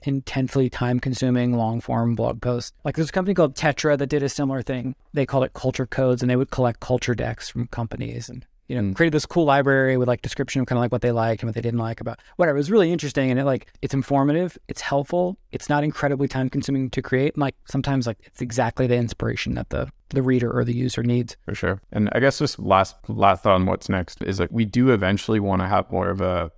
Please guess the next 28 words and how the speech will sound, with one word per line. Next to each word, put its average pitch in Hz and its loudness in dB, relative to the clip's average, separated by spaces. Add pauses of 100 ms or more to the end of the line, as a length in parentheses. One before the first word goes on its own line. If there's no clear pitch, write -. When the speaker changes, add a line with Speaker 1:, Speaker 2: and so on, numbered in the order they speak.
(160)
Speaker 2:
like, - -8
big 95 0
media 90 0
presence. 90 -2
So 92 -4 (240)
this 113 -2
is 139 2
really 101 0
big 90 0
in 92 2 (180)
sales 92 -2 (120)
for, 90 -6
for - -6
some 117 0
reason. 110 2
Like, 101 -2
it's, 101 -6 (120)
there's, 98 0 (260)
rather 110 4
than 110 2
building 98 2 (160)
a - -6
content 95 0
brand 92 0
attached 90 -2
to 101 -4
the 95 2
brand, 92 -2